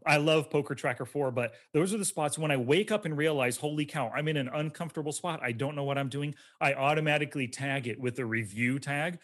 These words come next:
And then the next time I'm studying, I'm always pulling up any hands I've tagged for review. And I,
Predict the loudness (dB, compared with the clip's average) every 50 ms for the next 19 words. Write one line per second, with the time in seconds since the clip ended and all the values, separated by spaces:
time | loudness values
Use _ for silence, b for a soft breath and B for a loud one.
0 | b b b b -2 0 0 0 0 -2 -2 0 2 4 2 2 0 -2 -2 0
1 | 0 2 0 0 0 0 0 0 2 2 2 0 0 0 2 2 2 2 0 -2
2 | -2 -4 -6 -6 -4 -2 -2 0 -2 -2 -2 -4 -4 -2 -2 -2 -2 -2 -2 -2
3 | -2 -2 -2 -2 -4 -4 -4 -6 -4 -4 -4 -4 -6 -6 -6 -4 -2 -2 -4 -4
4 | -2 -4 -4 -4 b b b b b b b b 0 0 2 2 0 0 0 0
5 | 0 0 -2 -6